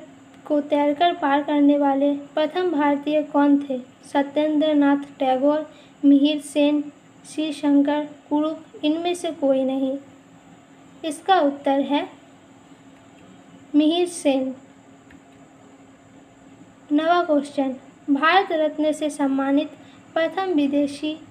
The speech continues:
व्यक्ति नागरिक कौन थे? डॉक्टर सर्वपल्ली राधाकृष्णन, ए आर रहमान, खान अब्दुल गफर खान, जेम्स हिक्की। इसका उत्तर है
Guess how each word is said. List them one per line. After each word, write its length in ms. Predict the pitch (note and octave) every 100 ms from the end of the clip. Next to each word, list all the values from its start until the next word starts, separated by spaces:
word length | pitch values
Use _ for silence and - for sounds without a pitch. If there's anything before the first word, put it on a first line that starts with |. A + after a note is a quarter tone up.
| - - -
व्यक्ति 440 | C#4+ C#4+ C#4+ C#4+ E4
नागरिक 540 | D4 C4+ C#4 D4+ - - - - - - - -
कौन 300 | F4 F4 E4 C#4+
थे? 200 | C4+ B3+ - - - - - - - - - - - - - - - - - - D4
डॉक्टर 380 | D4+ D4+ E4+
सर्वपल्ली 600 | E4 D4 C#4+ C#4+ D4 D4+
राधाकृष्णन, 800 | D4+ C4 B3 D4 D4+ C#4+ D4 D4+ D4 - C#4+
ए 120 | C#4+
आर 180 | D4 D4
रहमान, 520 | C#4+ C#4+ C#4 C#4+ D4 - -
खान 280 | - D4 D4
अब्दुल 360 | C#4+ B3+ D4 C#4+
गफर 380 | C#4 C4 D4+ D4
खान, 340 | D4 C#4+ C#4+ C#4 - C#4+
जेम्स 380 | D4+ D#4+ D4 D#4
हिक्की। 520 | C#4 C#4 - C4 B3 - - - - - - - - - - - - - - -
इसका 360 | D#4 - F#4+
उत्तर 360 | D#4 C#4+ - C#4+
है 260 | B3+ D4